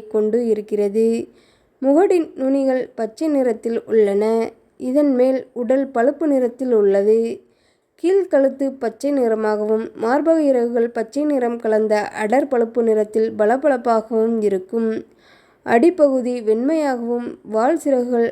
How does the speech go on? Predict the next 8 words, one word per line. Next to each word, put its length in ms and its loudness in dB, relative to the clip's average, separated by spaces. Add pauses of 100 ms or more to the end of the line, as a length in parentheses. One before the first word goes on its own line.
அடர் 300 -2
பழுப்பு 360 -2
நிறத்திலும் 640 0
இருக்கும். 480 -2 (760)
மயில் 380 4
குஞ்சுகள் 520 -2 (120)
இளஞ்சிவப்பு 720 0
கண்களுடன், 680 2